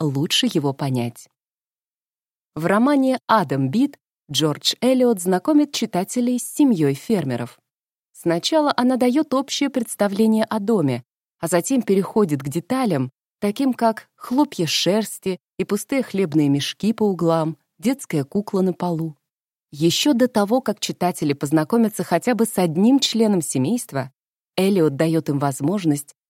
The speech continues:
составить точное представление об этих персонажах, показав, где они живут,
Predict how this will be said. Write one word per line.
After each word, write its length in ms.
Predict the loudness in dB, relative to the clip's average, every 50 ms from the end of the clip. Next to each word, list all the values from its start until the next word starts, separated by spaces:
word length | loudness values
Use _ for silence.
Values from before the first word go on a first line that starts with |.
| _ _
составить 600 | -4 -4 -2 -2 0 0 0 0 0 -2 -2 _
точное 440 | 0 0 0 0 0 0 0 0
представление 800 | 0 -2 -4 -6 -8 -4 -4 -2 -2 0 0 2 2 2 2 2 0
об 240 | -2 -2 -2 0 0
этих 260 | -2 -2 -4 -8 -8
персонажах, 760 | -8 -8 -8 -6 -6 -4 -2 0 0 0 0 -2 -4 -4 -10 _ _ _ _ _
показав, 680 | -6 -4 -2 0 -2 0 2 2 2 2 0 -4 -14 _ -8
где 420 | -4 -2 -2 -2 0 2 2 2
они 200 | 4 4 2 2
живут, 480 | 2 2 0 0 0 0 -4 -4 -6 _